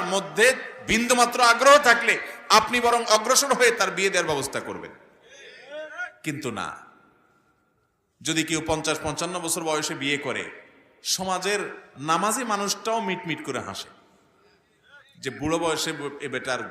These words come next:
ভীমরতি ধরছে। এগুলো হলো আমাদের সমাজের কুসংস্কার,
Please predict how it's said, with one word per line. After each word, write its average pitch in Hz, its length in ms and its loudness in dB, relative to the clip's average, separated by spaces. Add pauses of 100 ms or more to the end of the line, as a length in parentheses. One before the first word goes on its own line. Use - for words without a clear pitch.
ভীমরতি 135 380 -10
ধরছে। - 360 -12 (2250)
এগুলো 185 260 0
হলো 208 120 4
আমাদের 180 300 2
সমাজের 180 580 4 (1040)
কুসংস্কার, 147 800 -4